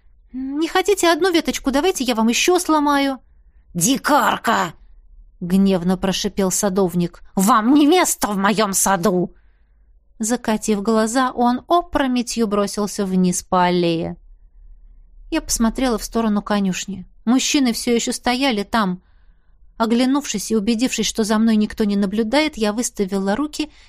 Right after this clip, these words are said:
и, сосредоточившись, направила поток нитей на плющ.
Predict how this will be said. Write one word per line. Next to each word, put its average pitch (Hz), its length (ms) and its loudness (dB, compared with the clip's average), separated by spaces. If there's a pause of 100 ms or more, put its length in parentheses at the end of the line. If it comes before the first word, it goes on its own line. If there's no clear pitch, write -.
(140)
и, 269 140 2
сосредоточившись, 233 1200 -2
направила 202 600 -2
поток 185 500 -4
нитей 185 420 0
на 202 120 -4
плющ. 190 540 -2